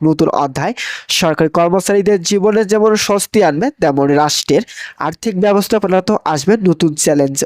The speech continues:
ও সম্ভাবনা। এখন শুধু সময়ের অপেক্ষা, ডিসেম্বরে গেজেট প্রকাশের পরেই জানা যাবে চূড়ান্ত অনুপাত এক is to চার না এক is to পাঁচ, আর তাতেই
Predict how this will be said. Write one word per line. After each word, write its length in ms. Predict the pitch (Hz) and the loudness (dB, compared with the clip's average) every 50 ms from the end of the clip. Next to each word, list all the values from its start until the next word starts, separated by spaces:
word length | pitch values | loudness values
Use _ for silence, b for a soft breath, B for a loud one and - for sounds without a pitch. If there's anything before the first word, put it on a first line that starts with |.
| - - | -2 -2
ও 20 | 151 139 - - | -2 -2 -2 -2
সম্ভাবনা। 580 | 151 135 131 123 127 127 135 135 139 139 139 139 - B B B B B B - 156 175 | -4 -4 -2 -2 -2 0 0 0 0 0 -2 -4 -4 B B B B B B -2 -2 0
এখন 180 | 165 - 226 208 - | 0 0 -2 0 0
শুধু 200 | - 233 220 214 226 208 - - | -2 -2 0 0 0 0 0 0
সময়ের 340 | 202 185 180 202 220 226 226 - - 156 | 0 2 2 4 4 4 2 2 0 -2
অপেক্ষা, 320 | 160 160 156 - - 220 269 262 185 156 | -2 -2 -4 -2 -2 -2 -2 -2 -2 -2
ডিসেম্বরে 480 | 165 165 - 220 214 175 156 147 196 262 285 B B B B B B 160 | -2 0 0 0 0 0 2 2 2 2 0 B B B B B B -2
গেজেট 280 | 165 170 175 165 226 220 _ - | 0 0 2 2 0 -2 _ -2
প্রকাশের 360 | 220 - 226 202 - 226 214 - | 0 0 2 2 2 0 0 2
পরেই 240 | 214 208 208 214 208 175 - | 2 4 4 4 4 4 2
জানা 200 | 160 156 156 143 135 | 2 2 2 2 0
যাবে 200 | 143 139 - 247 285 B B B B B B _ _ _ | 0 0 0 0 -2 B B B B B B _ _ _
চূড়ান্ত 400 | - 214 208 214 214 214 196 - 226 214 - - 170 | 2 2 4 4 4 2 2 2 0 0 2 0 0
অনুপাত 320 | 151 147 131 131 131 135 _ - - 160 | 0 0 0 -2 -2 -4 _ -4 -4 -2
এক 80 | 170 165 185 | 0 0 0
is 60 | 180 - | 0 0
to 80 | - 226 208 - - | 0 -2 -2 -2 -2
চার 160 | - 226 226 202 185 | 0 0 0 0 2
না 60 | 190 165 - - - 165 | 0 0 0 0 -2 -2
এক 80 | 160 165 | 0 0
is 80 | 151 - - | -2 0 0
to 60 | 160 151 - - | -2 -2 -2 0
পাঁচ, 180 | 147 139 131 - - B B B B B B B 135 | -2 -2 -2 -4 -10 B B B B B B B -6
আর 80 | 143 143 - 156 | -4 -2 0 0
তাতেই 280 | 143 - - 170 - | 0 0 0 -2 -4